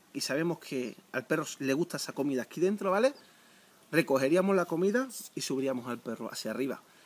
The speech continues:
Aquí dentro, señores, nunca le daríamos de comer, ¿vale? Necesitamos que el perro, eh,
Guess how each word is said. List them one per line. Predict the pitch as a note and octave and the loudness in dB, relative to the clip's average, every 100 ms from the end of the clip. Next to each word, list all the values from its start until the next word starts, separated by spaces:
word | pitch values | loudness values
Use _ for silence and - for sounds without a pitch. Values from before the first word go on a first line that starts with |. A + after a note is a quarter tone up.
| - - _ - | -20 -20 _ -4
Aquí | D3+ A3+ | 0 2
dentro, | B3 A#3+ | 2 0
señores, | A#3+ G#3+ A3 A3 | -2 -2 0 2
nunca | G3 A#3 B3+ - D3+ | 4 4 2 2 0
le | |
daríamos | C3+ B2 A2+ G#2+ | 0 0 -2 -4
de | A2+ | -8
comer, | F2 D2 - - - _ _ _ - | -8 -12 -16 -20 -20 _ _ _ 2
¿vale? | F3+ B3+ E4+ - _ _ - _ _ _ _ | 4 4 2 -4 _ _ -20 _ _ _ _
Necesitamos | D#3 D#3+ E3+ D3+ G3+ A#3+ - | 0 2 2 0 2 2 2
que | G3+ | 2
el | F3+ | 4
perro, | G3+ G#3 D4 - _ _ _ _ _ _ - - - - _ | 4 6 4 2 _ _ _ _ _ _ -20 -14 -14 -14 _
eh, | C3+ C#3 C#3 C3 B2+ B2+ B2 B2 A#2 A#2 A2+ A2+ G#2 | 4 8 8 8 8 6 4 4 2 0 -2 -2 -4